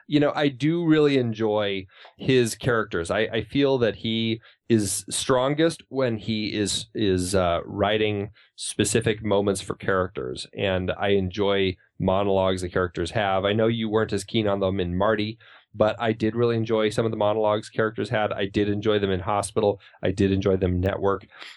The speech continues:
I really enjoy what he does in that respect. I found it interesting what we were just talking about as far as his, his characters and this kind of exploration of self in their world when they're not able to kind of,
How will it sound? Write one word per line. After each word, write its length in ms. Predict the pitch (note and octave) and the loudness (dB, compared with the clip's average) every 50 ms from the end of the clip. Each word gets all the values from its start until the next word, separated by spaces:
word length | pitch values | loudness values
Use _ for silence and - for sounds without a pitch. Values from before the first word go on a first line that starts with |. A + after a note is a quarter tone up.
| _ _ - | _ _ -2
I 240 | A2 G#2+ A2 A2 A2 - - | 0 2 2 2 0 -4 -8
really 380 | - A2+ A#2+ B2 B2 B2 B2 A2+ | -4 0 2 4 4 4 4 2
enjoy 500 | G#2+ G#2 G2 F#2+ G#2 G2+ G2+ G2+ G2+ F#2+ | 2 0 0 -2 0 2 2 2 2 2
what 200 | F#2 F#2 F2+ F#2+ | 0 0 0 0
he 120 | G2+ F#2+ | -4 -4
does 480 | F#2+ - F2+ F2 F2 F2 E2 E2 - - - | 0 0 2 2 2 0 -2 -4 -8 -10 -8
in 220 | G#2+ G2 E2+ E2+ | -6 -6 -4 -2
that 280 | F2 F2 E2+ E2 - - | -2 -2 -2 -4 -6 -8
respect. 480 | F2+ - - - - F2 - - - - | -10 -10 -8 -8 -8 -8 -8 -10 -8 -2
I 100 | A#2 A2+ | 0 0
found 360 | - - - C#3 C3+ C3+ B2+ A#2 | 0 0 0 -2 0 0 -2 -2
it 100 | G#2+ A#2+ | -2 -2
interesting 440 | B2+ A2+ - C3 A#2+ - A2+ G#2 | -2 -2 -4 -6 -4 -4 -6 -4
what 140 | G2 G2 F#2+ | -4 -6 -4
we 140 | G#2 G2+ G2 | -2 -2 -2
were 140 | G2 G2 _ - | -2 -4 _ -6
just 180 | - F#2+ - | -6 -6 -4
talking 360 | - A#2 G#2+ A2+ A#2 - A2 | -2 -2 -2 -2 -2 -4 -4
about 340 | G2 F#2 F#2 F2 F2+ F2+ - | -2 -2 -2 -2 -2 -4 -4
as 100 | F#2+ E2+ | -8 -8
far 280 | - - A2 A2 A2 G#2 | -2 0 2 2 2 2
as 160 | F#2+ F#2 F2+ | 0 -2 -4
his, 260 | - G2 F2+ F2+ - _ _ _ _ _ _ _ _ | -4 -6 -6 -6 -10 _ _ _ _ _ _ _ _
his 440 | _ - A#2 G#2+ G2+ F#2+ F#2 G2 - - _ _ _ _ - - | _ 0 2 2 2 0 -4 -8 -10 -14 _ _ _ _ -12 -6
characters 640 | - C3 B2 A#2+ A#2 A2+ A2 - A2 F#2+ F#2 F2 - | -2 0 2 2 2 0 -2 -2 -2 -2 -2 -4 -6
and 320 | - G#2+ G2+ G2 F#2+ F#2 | -6 -4 -2 -2 -2 -2
this 160 | F#2+ F2+ - | -4 -4 -4
kind 180 | - A2+ G#2+ G2 | -2 -2 0 0
of 60 | F#2+ | 0
exploration 720 | D#2+ G#2+ G#2 - - - A2 G#2 G2 G2 G2+ G2 G2+ G#2 F#2+ | -2 -4 -6 -6 -6 -2 0 0 0 0 -2 -2 -4 -4 -2
of 220 | E2+ E2 E2 D#2 - _ - - - _ - | -2 -2 -4 -6 -10 _ -20 -20 -20 _ -10
self 440 | - - - B2 A2 G#2 - A2 - | -6 -2 0 0 2 0 -2 -4 -6
in 140 | C3 A#2 G2+ | -8 -4 -2
their 160 | G2 F#2+ F#2 | -2 -2 -4
world 460 | E2+ F#2+ G2 G2 F#2 F2+ F2 E2+ F2 | -2 0 0 2 2 0 0 -4 -4
when 300 | F#2+ F#2+ F2+ F2+ F2+ F2 | -4 -2 -2 -2 -2 0
they're 340 | F2+ F2+ E2+ E2 E2 E2 - _ | 0 0 0 0 -2 -4 -6 _
not 380 | - A#2+ G#2 F#2+ F#2+ F#2 F2+ - - | -8 -4 -2 -2 0 -2 -2 -6 -4
able 280 | G2+ G2 F#2+ F2+ E2 | -6 -4 -4 -4 -8
to 100 | - - | -10 -10
kind 220 | - - G2 F2+ F2 | -6 -4 -2 -2 -2
of, 260 | D#2+ D2+ - - | -4 -6 -10 -16